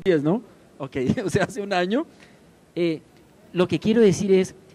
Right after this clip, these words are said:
el hecho de que tú no conozcas las leyes no te hace excepción de, de, de, de, de culpa. Cualquier persona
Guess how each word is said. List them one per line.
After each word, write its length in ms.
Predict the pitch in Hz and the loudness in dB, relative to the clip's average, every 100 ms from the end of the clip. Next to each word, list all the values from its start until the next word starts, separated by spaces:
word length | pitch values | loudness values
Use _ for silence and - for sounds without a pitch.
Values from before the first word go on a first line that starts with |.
| _ | _
el 180 | 170 160 | 0 4
hecho 240 | 214 247 | 4 2
de 120 | 208 | -2
que 120 | 190 | -2
tú 160 | 156 196 | 0 0
no 160 | 208 240 | 2 0
conozcas 480 | 214 190 214 233 | 0 -2 -2 -2
las 140 | 202 147 | -2 -2
leyes 500 | 165 170 143 127 - - - - _ _ | 0 0 0 -2 -4 -20 -20 -20 _ _
no 260 | - 175 202 | -4 0 0
te 140 | 220 | 2
hace 260 | 196 196 214 | 0 2 0
excepción 580 | 185 170 - - 220 240 | 0 -2 -2 0 0 2
de, 140 | 180 | 0
de, 200 | 151 151 | -2 -8
de, 180 | 143 151 | -10 -16
de, 140 | 160 | -10
de 140 | 160 151 | -4 0
culpa. 480 | - 233 185 110 98 - - - - - _ - | 6 6 6 0 -8 -18 -20 -20 -20 -20 _ -2
Cualquier 500 | 190 160 - 214 226 | 0 0 -2 -4 0
persona 580 | 233 196 220 202 139 | 0 2 2 2 0